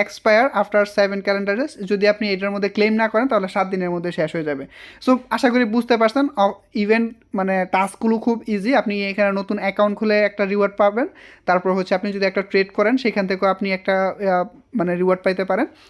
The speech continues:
So, কীভাবে হচ্ছে আপনি, আহ, ক্যামটাকে ট্রেড করবেন, সেটাকে আপনাকে দেখাচ্ছি। So, আপনারা হচ্ছে ফেমাক্স যেই এক্সচেঞ্জারটা আছে, এটা অ্যাকাউন্ট খুলে নেবেন, আর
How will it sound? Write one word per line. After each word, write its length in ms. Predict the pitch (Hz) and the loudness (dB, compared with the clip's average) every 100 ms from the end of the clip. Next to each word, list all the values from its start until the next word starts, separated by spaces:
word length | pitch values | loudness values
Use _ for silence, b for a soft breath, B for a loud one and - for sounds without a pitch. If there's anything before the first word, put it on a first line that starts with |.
| - | -12
So, 80 | 202 190 | -4 2
কীভাবে 280 | 226 226 233 | 4 4 4
হচ্ছে 220 | 226 254 233 | 2 2 2
আপনি, 340 | 226 226 226 | 0 -2 -2
আহ, 260 | 185 185 180 | 0 2 2
ক্যামটাকে 640 | 220 220 226 220 214 226 214 | 2 2 2 0 0 0 -2
ট্রেড 320 | - 202 202 214 | 0 0 2 0
করবেন, 220 | 202 254 | 0 0
সেটাকে 320 | 214 190 185 - | 0 0 -2 -6
আপনাকে 300 | 185 190 185 180 | -6 -6 -4 -2
দেখাচ্ছি। 360 | 180 190 - 302 - _ _ _ b b b b - | -4 -6 -4 -6 -8 _ _ _ b b b b -4
So, 60 | 214 185 | -2 0
আপনারা 240 | 247 240 | 2 2
হচ্ছে 240 | 247 247 262 262 262 - | 2 2 2 2 -2 0
ফেমাক্স 360 | 196 214 220 - | 0 0 -4 -6
যেই 360 | 214 220 226 233 - | 0 2 2 -2 -2
এক্সচেঞ্জারটা 520 | 196 - 208 202 202 | -2 -2 -2 0 0
আছে, 140 | 190 | -2
এটা 180 | 202 202 190 | 0 0 0
অ্যাকাউন্ট 320 | 196 196 202 190 | -2 0 -2 0
খুলে 180 | 214 202 185 | 0 2 0
নেবেন, 220 | 185 285 b b b | -2 -4 b b b
আর 180 | 160 | 0